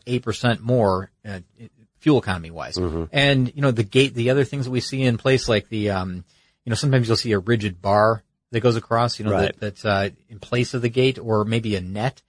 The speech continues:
Speaker 2: Mm-hmm.
Speaker 1: He says the net doesn't help at all. That's the same thing as having it down, really. If you have the, uh, the bar system, that's a tiny bit of help because there's something there for the wind to contact. It has to have that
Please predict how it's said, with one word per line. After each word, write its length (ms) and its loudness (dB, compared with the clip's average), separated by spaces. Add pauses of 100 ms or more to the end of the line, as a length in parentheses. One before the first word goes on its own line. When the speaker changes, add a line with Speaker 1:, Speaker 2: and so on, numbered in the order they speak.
(120)
Speaker 2:
Mm-hmm. 320 0
Speaker 1:
He 40 -4
says 200 2
the 100 2
net 400 2 (560)
doesn't 260 2
help 220 2
at 80 0
all. 200 2
That's 220 -2
the 80 -6
same 240 0
thing 140 -2
as 80 -4
having 200 0
it 120 -10
down, 260 -6
really. 280 -14 (280)
If 120 -4
you 80 4
have 180 2
the, 220 4
uh, 120 6
the 100 -4
bar 360 4
system, 480 -6 (280)
that's 140 -8
a 60 -6
tiny 500 0
bit 160 4
of 100 4
help 220 0
because 300 -2
there's 180 -4
something 400 0
there 200 2
for 140 -6
the 80 -4
wind 200 -4
to 60 -12
contact. 600 -8
It 100 -10
has 200 -2
to 80 -4
have 140 0
that 180 4